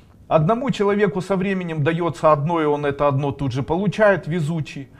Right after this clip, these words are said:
а другому человеку дается один шаг вперед, три назад, один шаг вперед, три назад. За что так делают? За наглость. Быть наглым —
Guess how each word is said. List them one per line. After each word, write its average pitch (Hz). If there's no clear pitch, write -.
а -
другому 214
человеку 165
дается 147
один 156
шаг 202
вперед, 196
три 180
назад, 170
один 143
шаг 170
вперед, 170
три 156
назад. 151
За 151
что 220
так 139
делают? 123
За 131
наглость. 110
Быть 170
наглым — 180